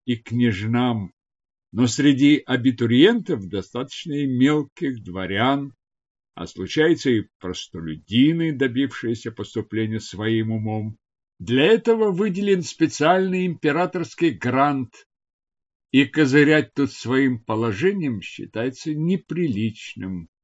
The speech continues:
Пока мы в стенах лицея, мы вроде как равны. "Слышь, голоногий, отодвинься от меня,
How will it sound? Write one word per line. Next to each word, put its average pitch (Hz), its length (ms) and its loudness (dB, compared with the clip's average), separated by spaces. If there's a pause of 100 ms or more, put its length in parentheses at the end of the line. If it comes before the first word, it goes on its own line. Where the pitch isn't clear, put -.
(560)
Пока 123 260 -6
мы 127 160 2
в - 60 -8
стенах 127 520 -4
лицея, 170 640 -4 (420)
мы 151 180 0
вроде 160 420 -2
как - 280 -8 (180)
равны. 151 720 -2 (1700)
"Слышь, - 720 2 (360)
голоногий, 139 920 2 (840)
отодвинься 175 640 4
от - 80 -6
меня, 131 500 0